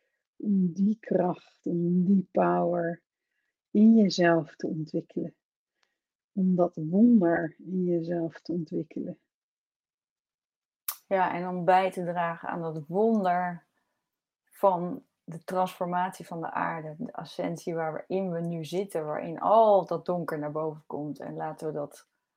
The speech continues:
Speaker 2: in het volle licht versterken. En de wonderen zien, want dat is zeker, die daaruit voortkomen.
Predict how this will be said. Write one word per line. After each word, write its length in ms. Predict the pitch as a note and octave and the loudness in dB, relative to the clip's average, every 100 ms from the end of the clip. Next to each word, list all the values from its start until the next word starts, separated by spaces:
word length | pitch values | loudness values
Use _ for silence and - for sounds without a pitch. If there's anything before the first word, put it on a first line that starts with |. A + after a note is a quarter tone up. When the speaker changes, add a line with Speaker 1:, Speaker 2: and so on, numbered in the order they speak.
| _ _ _ | _ _ _
Speaker 2:
in 160 | - E3+ | -14 -12
het 160 | E3 - | -12 -14
volle 580 | - - - C#4 B3 G3 | -16 -16 -4 2 4 4
licht 340 | F3 D#3+ - | 2 -4 -10
versterken. 800 | - E3 - F3 D#3 D3+ - - _ _ _ _ _ _ _ _ _ _ _ _ _ _ _ | -12 -12 -8 -6 -4 -6 -14 -20 _ _ _ _ _ _ _ _ _ _ _ _ _ _ _
En 160 | - F3 | -10 -8
de 80 | E3+ | -4
wonderen 600 | E3+ A#3 C4 A#3 F#3 F3+ | 2 4 6 4 2 -2
zien, 360 | F3+ F#3+ A#3+ | -2 6 6
want 220 | B3 F3+ - | 6 2 -6
dat 220 | D#3+ - | -8 -8
is 140 | E3+ | -10
zeker, 420 | - F#3 - - E3+ | -6 -4 -6 -16 -18
die 220 | F3 D#3+ | -14 -10
daaruit 360 | D#3 D3+ D#3+ - | -10 -10 -10 -12
voortkomen. 720 | - D#3 - D3+ D#3 D#3 | -12 -12 -14 -16 -16 -20